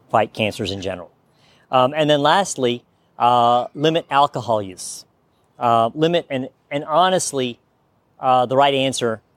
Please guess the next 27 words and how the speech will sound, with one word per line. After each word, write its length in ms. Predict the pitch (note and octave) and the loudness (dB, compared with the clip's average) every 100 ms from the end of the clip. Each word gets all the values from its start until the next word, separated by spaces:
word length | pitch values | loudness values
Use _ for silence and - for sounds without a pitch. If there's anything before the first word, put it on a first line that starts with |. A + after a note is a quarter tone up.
| _ - | _ -6
is 260 | B2+ A#2 | -4 -4
to 200 | - B2+ | -6 -8
actually 440 | C3+ A#2+ - A2+ A#2 | -4 -6 -6 -12 -10
eliminate 580 | C3 A2+ A#2+ A#2+ F#2 F#2 _ _ _ _ | -10 -8 -8 -8 -12 -16 _ _ _ _
alcohol 440 | A2 G#2 G2+ F#2+ F#2+ | -8 -8 -6 -10 -10
use. 360 | F2+ - - _ _ - | -12 -18 -20 _ _ -10
And 140 | B2+ | -4
we, 240 | C#3+ F3 D#3+ _ _ - | -2 -2 -4 _ _ -2
we 100 | A3 | 2
only 220 | B3 G#3 | 2 2
say 340 | - F3 D#3 - | 2 0 0 -8
limit 420 | C3+ D3 D3 E3 _ _ - | -4 -2 -2 -4 _ _ -10
and 180 | C3+ | -6
why 160 | B2+ E3+ | 0 2
did 120 | D#3 | 4
I 140 | C#3+ D#3 | 2 2
say 220 | - D#3+ | 0 -2
limit? 320 | D#3+ D#3 E3+ | -2 -4 -6
Just 200 | - C3 | -8 -10
because 200 | - C3 | -6 -2
I'm 140 | C3 | -2
stuck 380 | B2 - D3+ - | -2 -2 -2 -2
in 80 | C#3 | -4
the 80 | B2+ | -4
same 400 | - D3+ C#3+ C#3+ | -4 -2 -2 -4
thing 260 | D3+ C#3 | -4 -2
that 140 | C3 | -4